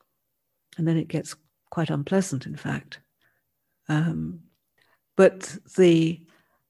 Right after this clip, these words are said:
uh, life energy of this being here, this, this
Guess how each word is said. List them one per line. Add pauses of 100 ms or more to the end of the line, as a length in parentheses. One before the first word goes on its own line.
(200)
uh,
life
energy
of
this
being
here,
this,
this